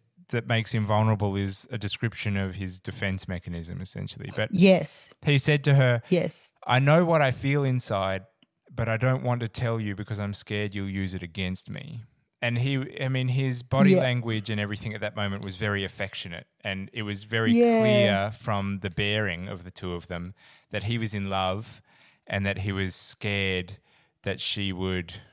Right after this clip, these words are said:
Speaker 1: I don't know, not be tr-, not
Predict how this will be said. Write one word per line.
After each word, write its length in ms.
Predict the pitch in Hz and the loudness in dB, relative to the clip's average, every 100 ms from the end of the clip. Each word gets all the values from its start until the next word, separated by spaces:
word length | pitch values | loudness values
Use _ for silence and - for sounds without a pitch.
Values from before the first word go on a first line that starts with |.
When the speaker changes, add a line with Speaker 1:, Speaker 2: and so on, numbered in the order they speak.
| _ _ _ _ - | _ _ _ _ -12
Speaker 1:
I 80 | |
don't 140 | 98 98 | -8 -4
know, 280 | 95 82 80 _ _ _ | -4 -6 -10 _ _ _
not 200 | 98 95 | -8 -8
be 100 | 90 87 | -6 -10
tr-, 260 | - - - - 101 | -12 -16 -16 -20 -10
not 260 | 95 87 | -8 -8